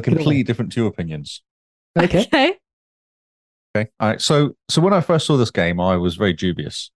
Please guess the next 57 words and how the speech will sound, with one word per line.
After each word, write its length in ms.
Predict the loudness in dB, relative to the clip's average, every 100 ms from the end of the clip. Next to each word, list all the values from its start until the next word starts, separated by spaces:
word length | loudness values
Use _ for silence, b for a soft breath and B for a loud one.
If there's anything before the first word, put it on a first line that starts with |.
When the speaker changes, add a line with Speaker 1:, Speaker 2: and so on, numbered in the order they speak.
| _ _ _
Speaker 2:
from 180 | -2 2
the, 260 | 2 2 0
the 140 | -2
videos 280 | 0 -2 -4
I 40 |
was 80 | -8
watching 280 | -12 -12 -12
of 60 |
it. 120 | -12 -14 _ _ _ _
I 60 | -2
thought 140 | 0
it 60 | 2
looked 120 | 0
like 100 | -2
a 40 |
trash 340 | -4 -4 -4 -4
game, 200 | -6 -4
a 60 | -6
trash 340 | -4 -4 -4
kind 220 | -4 -2
of 60 | -2
cheapy, 680 | -4 -8 -2 -2 -2 -4 -8 _ _ -4
let's 160 | -2 0
try 100 | 0
and 60 |
make 140 | 0 -2
some 160 | -2
money 220 | -2 0
out 180 | 0 -2
of 60 | -4
something 260 | -6 -8
stupid 400 | -8 -8 -8 -10 -10
game. 220 | -10 -10 _ _ _ _ _ _
That's 80 | 2
Speaker 1:
Yep. 80 | 2
Speaker 2:
what 100 | 0
I 40 |
thought. 180 | -8 -10 -10
Speaker 3:
Okay. 300 | -10 -12 -16 _ _ _ _ _ _ _ _ -4
Speaker 2:
Just 160 | 0
graphics 380 | 0 0 0 0
are 40 |
really 260 | 2 4 2
average 340 | 0 0 -2 -2
graphics, 540 | -6 -2 -4 -4 -10 -6
and 400 | -2 -2 -2 -4
the 80 | 0
gameplay 400 | 0 2 0 0
looks 160 | -2
stupid 380 | -4 -2 -2 -2
'cause 160 | -4 -6
it 60 |
looked 140 | -4 -6
like 120 | -6
a 80 | -8
stupid 320 | -8 -10 -10
loot. 260 | -8 -8